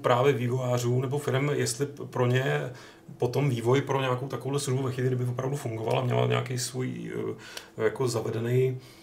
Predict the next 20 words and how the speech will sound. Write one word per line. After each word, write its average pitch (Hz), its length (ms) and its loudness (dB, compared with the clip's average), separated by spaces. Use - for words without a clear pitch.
eh, 110 160 0
způsob, - 680 0
eh, 120 340 4
jak 120 160 -2
dostat 123 380 -2
ty 127 140 0
věci 127 480 0
k - 80 -12
těm 123 180 0
uživatelům, 123 440 0
tak 110 140 -2
jestli 113 160 4
je 127 40 6
to 147 100 6
pohodlnější, 147 640 4
že 107 60 0
vlastně 104 260 -2
by 120 100 0
se 127 140 0
už 131 260 -4